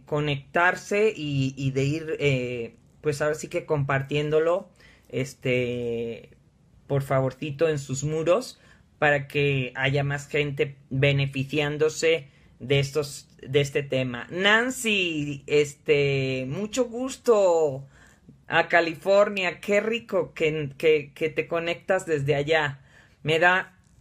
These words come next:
mucho gusto y te mando un fuerte abrazo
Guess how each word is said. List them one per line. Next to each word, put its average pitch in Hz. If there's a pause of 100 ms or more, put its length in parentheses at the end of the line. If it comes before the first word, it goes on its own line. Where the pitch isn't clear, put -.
(120)
mucho 226
gusto 240 (100)
y 165
te 170
mando 170
un 196
fuerte 196
abrazo 190